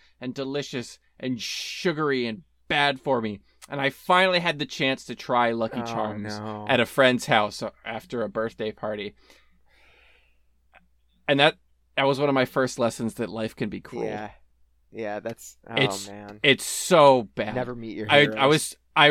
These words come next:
Speaker 1: I immediately went for the marshmallows to see what the marshmallows tasted like. And oh my God.
Speaker 2: Mm-hmm.
Speaker 1: Oh my God. It was, I, I could feel the spirit that I had in me just leaving my body.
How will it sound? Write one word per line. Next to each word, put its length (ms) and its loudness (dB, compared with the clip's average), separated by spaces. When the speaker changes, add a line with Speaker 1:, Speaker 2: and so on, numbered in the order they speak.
Speaker 1:
I 100 8
immediately 580 6
went 200 0
for 80 -6
the 100 0
marshmallows 680 0
to 100 -12
see 120 -8
what 100 -8
the 60 -6
marshmallows 480 -4
tasted 340 -6
like. 240 -4
And 200 -6
oh 140 4
my 140 4
God. 440 -4
Speaker 2:
Mm-hmm. 240 -6
Speaker 1:
Oh 120 4
my 140 2
God. 320 4
It 80 0
was, 380 -6
I, 180 4
I 100 2
could 180 -6
feel 640 0
the 140 -6
spirit 600 -4
that 100 -2
I 100 0
had 300 0
in 120 -4
me 140 -8
just 280 -14
leaving 480 -4
my 160 2
body. 480 -10